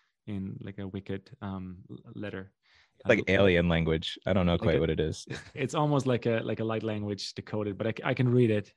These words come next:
Speaker 1: It says water.
Speaker 2: Mm-hmm.
Speaker 1: Um, <laughs> and so my question is, I wanna,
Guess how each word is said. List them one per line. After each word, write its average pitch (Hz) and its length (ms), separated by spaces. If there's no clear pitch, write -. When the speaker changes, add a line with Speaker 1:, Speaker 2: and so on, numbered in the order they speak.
Speaker 1:
It 104 80
says 95 160
water. 104 400
Speaker 2:
Mm-hmm. 98 340
Speaker 1:
Um, 104 100
<laughs> 117 120
and 113 120
so 120 120
my 120 140
question 107 500
is, 98 200
I 110 40
wanna, 131 380